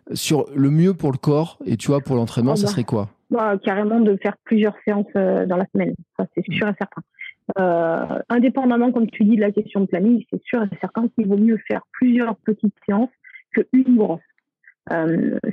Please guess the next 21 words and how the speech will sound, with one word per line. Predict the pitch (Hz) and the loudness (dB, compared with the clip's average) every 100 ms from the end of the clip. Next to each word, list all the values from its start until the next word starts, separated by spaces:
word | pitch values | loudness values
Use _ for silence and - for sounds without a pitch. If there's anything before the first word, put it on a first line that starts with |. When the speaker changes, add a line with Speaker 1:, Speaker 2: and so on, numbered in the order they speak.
| - | -4
Speaker 2:
c'est | 190 | -2
ce | |
qu'on | 214 208 | 2 4
dit | 214 | 2
tous | - 247 | 2 4
les | 240 | 4
jours | 240 220 | 2 0
à | |
nos | 208 202 | 0 0
patients | 202 - 208 | -2 0 0
au | |
cabinet. | 202 196 190 208 214 247 285 _ _ _ - | 0 2 2 2 2 0 -2 _ _ _ -6
Euh, | - 190 | -4 -2
faites | 247 233 208 | 0 0 2
votre | 226 - | 0 0
exercice | 220 214 220 - 233 208 - | 0 2 -2 -2 -2 -2 0
deux | 190 254 | 2 4
minutes | 254 247 240 - - _ | 6 6 4 0 -12 _
tous | - 262 | 0 2
les | 226 202 | 4 2
jours | 214 269 | 2 0